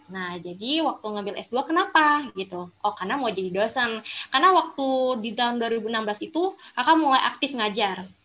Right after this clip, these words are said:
Itu berkat H M A loh. Aplaus dong buat H M A. <laughs> Ya, itu, em, itu semua karena H M A sih. Karena dari H M A sendiri itu ada, em, kegiatan tentoran. Nah, dari situ kakak mulai ngajar-ngajar,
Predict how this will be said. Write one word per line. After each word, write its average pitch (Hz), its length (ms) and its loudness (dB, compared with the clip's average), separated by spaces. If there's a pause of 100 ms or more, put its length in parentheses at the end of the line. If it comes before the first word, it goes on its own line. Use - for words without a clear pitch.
Itu - 160 -2
berkat 247 320 2
H 208 160 4
M 208 80 0
A 226 100 10
loh. 202 480 6 (300)
Aplaus 247 320 0
dong 262 180 4
buat 240 160 2
H 233 160 -10
M 220 300 -4
A. 233 160 2 (840)
<laughs> 285 840 0 (1000)
Ya, 240 220 6
itu, 311 100 2 (640)
em, 262 460 10
itu 330 80 2
semua 330 180 6
karena 330 220 8
H 277 40 8 (120)
M 269 80 4
A 285 80 8
sih. 220 320 0
Karena 233 240 2
dari 254 160 2
H 247 240 4
M 220 80 0
A 240 80 4
sendiri 214 400 2
itu 302 100 4 (160)
ada, 226 640 4 (100)
em, 202 760 0 (640)
kegiatan 226 480 4
tentoran. 254 720 6
Nah, 185 160 -4 (160)
dari 202 240 -4
situ 208 260 -4
kakak 269 320 4
mulai 226 300 -2
ngajar-ngajar, 196 960 0